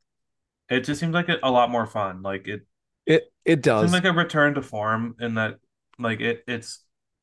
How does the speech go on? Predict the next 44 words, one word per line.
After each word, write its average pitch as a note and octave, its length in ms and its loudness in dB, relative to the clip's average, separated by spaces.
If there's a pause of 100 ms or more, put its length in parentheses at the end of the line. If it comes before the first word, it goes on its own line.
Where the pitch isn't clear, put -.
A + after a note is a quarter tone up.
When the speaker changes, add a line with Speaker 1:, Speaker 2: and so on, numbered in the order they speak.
(220)
Speaker 1:
doing A#2+ 220 2
what A2+ 120 0
Ghostbusters G#2+ 540 -6
Afterlife G2 640 -4
didn't, F#2+ 340 -12
which G2 220 -16
was, F2+ 340 -16 (600)
like, A#2 160 -8
a G2 80 -4
huge G#2 420 -10
departure, B2 760 -4
in A#2 120 -10
my A#2 100 0
opinion. B2 640 -6
Um, G#2 540 -8 (380)
but A2+ 80 -4
I A2 40 2
Speaker 2:
Right. A2+ 140 6
Speaker 1:
think F#2+ 80 2
that A#2+ 120 2
one A#2 120 -4
set A2+ 280 0
this A#2 220 -8
one A2 120 -6
up G#2 180 -6
to - 80 -18
be G2 120 -6
better, G2 420 -4
and G2 160 -8
this G2+ 160 -10
one A2+ 140 -6
seems G#2 260 -10
like G2+ 360 -6
it A#2 180 -4
will G#2 240 -6
be. G2 380 -12 (640)
My A#2 180 2
only B2 300 0
gripe G#2+ 380 -2
is A2+ 100 -6
that A2+ 140 -2
it, G2+ 160 -8
there's, G#2+ 180 -8
like, G2 240 -6